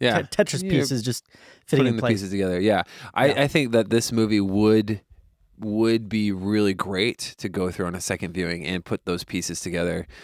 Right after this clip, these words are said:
Speaker 2: Yeah.
Speaker 1: Um, and yeah, so for, for our, f-, for the people that are listening, um, this,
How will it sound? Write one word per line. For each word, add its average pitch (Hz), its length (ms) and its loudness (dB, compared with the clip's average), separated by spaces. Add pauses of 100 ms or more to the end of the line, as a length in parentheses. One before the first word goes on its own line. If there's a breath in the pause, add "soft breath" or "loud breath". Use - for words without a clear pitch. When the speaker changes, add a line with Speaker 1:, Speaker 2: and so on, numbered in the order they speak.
(100)
Speaker 2:
Yeah. 123 160 2 (100)
Speaker 1:
Um, 98 500 0 (600 loud breath)
and 101 320 0
yeah, 127 200 6
so 135 420 4
for, 147 340 4
for 151 200 2
our, 135 460 4 (100)
f-, - 180 -14 (220)
for - 140 -2
the 143 80 0
people 220 260 2
that 127 120 6
are 107 120 6
listening, 95 720 2 (380 loud breath)
um, 104 540 2
this, 160 380 2